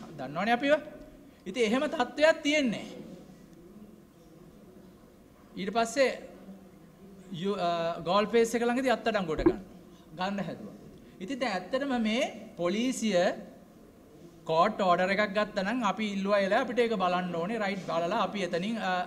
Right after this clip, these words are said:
විත්ඩ්‍රෝ කරනවා. අ, අපි කොහේ හරි විරුසමරුම කරනවා. එතන බැ-, බැ-, බැරි වුණාට අපි ඒක එකපාරක්වත් අතාරින්නේ නැහැ. ඉතින් මේ දිල්රුක් කියන සාකාර පොලිස් අධිකාරී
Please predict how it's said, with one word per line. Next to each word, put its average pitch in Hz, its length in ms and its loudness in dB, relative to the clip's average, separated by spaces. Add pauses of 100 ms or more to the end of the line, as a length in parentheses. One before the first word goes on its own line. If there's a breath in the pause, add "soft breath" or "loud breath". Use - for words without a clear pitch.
(160)
විත්ඩ්‍රෝ 170 380 2
කරනවා. 180 380 0 (680 loud breath)
අ, 143 120 -10 (520)
අපි 156 160 -10
කොහේ 147 200 -6
හරි 190 100 -6
විරුසමරුම 180 540 -6
කරනවා. 202 340 -2
එතන 175 220 -6
බැ-, 175 200 -4
බැ-, 170 340 -12
බැරි 175 200 -8
වුණාට 185 220 -6
අපි 180 200 -8 (100)
ඒක 180 120 -10 (140)
එකපාරක්වත් 170 560 -8
අතාරින්නේ 165 560 -4
නැහැ. - 140 -10 (1400)
ඉතින් 254 220 -6
මේ 240 200 -2
දිල්රුක් 190 460 0
කියන 262 280 0
සාකාර 214 540 2
පොලිස් 214 340 -2
අධිකාරී 262 640 2